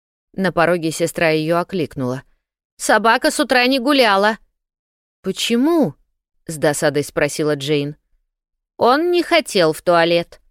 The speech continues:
«Ясно». Она села в машину и поехала прямиком в бухту. Джейн думала о кольце.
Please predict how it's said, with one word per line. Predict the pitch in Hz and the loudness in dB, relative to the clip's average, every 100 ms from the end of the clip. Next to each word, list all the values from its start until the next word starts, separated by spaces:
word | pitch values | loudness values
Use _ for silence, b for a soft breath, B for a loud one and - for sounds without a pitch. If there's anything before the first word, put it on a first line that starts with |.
| _ _ _ _ _ _ - | _ _ _ _ _ _ -8
«Ясно». | 233 226 220 220 233 226 - _ _ _ _ _ _ _ _ - 175 | -2 0 0 -2 -4 -6 -8 _ _ _ _ _ _ _ _ -10 -6
Она | 170 165 | -4 -4
села | - 165 156 | -2 -2 -2
в | 160 | -4
машину | 151 - 233 240 240 _ _ _ - | -6 -6 -4 -4 -6 _ _ _ -6
и | 247 | -4
поехала | - 220 170 196 - 202 196 | 0 -2 -2 -6 -6 -6 -6
прямиком | - 151 139 - 143 143 - | -6 -6 -6 -6 -8 -8 -12
в | 143 127 | -16 -12
бухту. | 123 120 - 110 - _ _ _ _ _ _ _ _ _ _ _ _ 190 | -10 -12 -12 -16 -16 _ _ _ _ _ _ _ _ _ _ _ _ -6
Джейн | 175 185 175 165 | -2 0 0 -2
думала | 180 180 165 160 | -4 -2 0 -2
о | |
кольце. | 156 165 156 - 185 160 | -2 -4 -4 -4 -4 -4